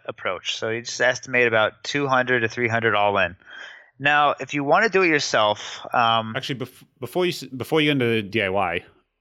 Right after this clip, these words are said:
Speaker 1: Yeah.
Speaker 2: are there any questions you can, w-,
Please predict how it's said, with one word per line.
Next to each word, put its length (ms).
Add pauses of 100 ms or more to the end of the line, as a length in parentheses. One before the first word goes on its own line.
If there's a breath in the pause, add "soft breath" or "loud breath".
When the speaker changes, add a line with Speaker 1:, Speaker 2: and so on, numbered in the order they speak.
(100)
Speaker 1:
Yeah. 140
Speaker 2:
are 40
there 160
any 180
questions 720
you 80
can, 360 (360)
w-, 300